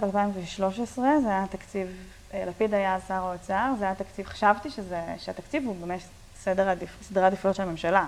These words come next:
זה מה שזה אמור להיות. תקציב זה החוק הכי חשוב שהכנסת מעבירה. הוא החוק שהוא בעצם מייצג את מה שה-, כל הכנסת מתכננת לעשות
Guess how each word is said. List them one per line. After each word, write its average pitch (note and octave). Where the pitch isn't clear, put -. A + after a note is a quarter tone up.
זה F#3+
מה B3
שזה B3
אמור G3+
להיות. E3+
תקציב D4+
זה C#4+
החוק C4+
הכי A#3+
חשוב G#3+
שהכנסת G3
מעבירה. D#3+
הוא F3+
החוק A3
שהוא F3+
בעצם F#3
מייצג G3
את G3+
מה F#3
שה-, F3+
כל G3+
הכנסת F#3+
מתכננת F3+
לעשות F3+